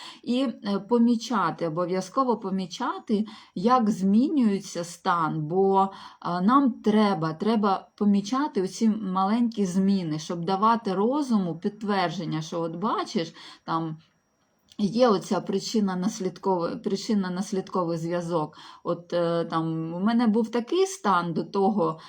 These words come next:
е, як я, е, почала там, наприклад, розхламляти балкон. Після того, як розхламила балкон, ме-, мені стало легше. І,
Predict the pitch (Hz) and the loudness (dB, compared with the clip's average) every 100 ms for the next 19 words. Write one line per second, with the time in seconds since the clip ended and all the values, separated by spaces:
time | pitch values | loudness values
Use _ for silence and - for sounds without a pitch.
0 | - - 165 170 170 170 180 170 170 165 | -16 -6 0 2 2 2 2 2 0 -4
1 | 170 165 165 156 - _ - 170 170 165 | 2 6 6 4 -4 _ -8 -4 0 -2
2 | 165 180 214 180 175 175 170 165 196 170 | -2 -4 -2 0 -2 -2 -4 -4 -4 -2
3 | 170 170 180 185 208 190 180 175 170 165 | -4 -2 -4 -4 -4 -2 -2 -2 -2 -2
4 | 170 170 170 156 151 226 226 220 214 226 | -2 -2 -2 -2 0 -2 2 0 2 2
5 | 214 202 196 190 196 - 202 196 214 214 | 4 2 0 -2 -4 -2 -2 0 2 2
6 | 190 185 190 - 302 392 - - - 202 | 0 -2 -4 0 0 -2 -6 -20 -6 0
7 | 269 269 190 190 226 285 - 226 226 214 | 2 2 0 0 2 2 0 0 4 4
8 | 185 170 160 - - 202 214 | 4 0 -6 -10 -4 0 0